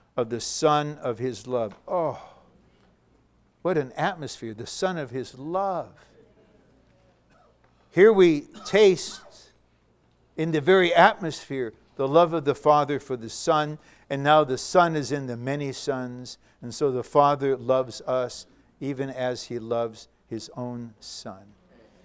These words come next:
And we love one another in this love. Wonderful.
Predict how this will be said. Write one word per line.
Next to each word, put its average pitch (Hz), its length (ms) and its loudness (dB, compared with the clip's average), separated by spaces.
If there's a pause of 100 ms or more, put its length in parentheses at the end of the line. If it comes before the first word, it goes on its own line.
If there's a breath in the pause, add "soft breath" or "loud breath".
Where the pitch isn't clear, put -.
(200 soft breath)
And 135 160 -6
we 147 120 0
love 147 300 6
one 151 180 0
another 131 500 -2
in 117 280 -8
this 135 320 -4
love. 107 560 -4 (520)
Wonderful. 170 600 -6